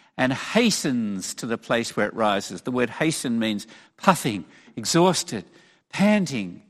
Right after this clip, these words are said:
but it still ends up in exactly the same place.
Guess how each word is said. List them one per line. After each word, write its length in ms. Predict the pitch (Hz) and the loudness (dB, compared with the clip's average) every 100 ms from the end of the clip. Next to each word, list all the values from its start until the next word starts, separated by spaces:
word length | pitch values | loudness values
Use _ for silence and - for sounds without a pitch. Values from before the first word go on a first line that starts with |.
| _ _ _ _ _ _ _ | _ _ _ _ _ _ _
but 80 | 156 | -4
it 80 | 156 | -2
still 240 | - 233 | 0 2
ends 200 | 190 151 | 2 4
up 200 | 156 - | 2 2
in 60 | 151 | -2
exactly 420 | 127 139 127 143 | 0 0 0 -2
the 80 | 135 | -4
same 300 | - 135 131 | -2 -2 -2
place. 600 | - 185 113 - - | 0 0 0 -6 -10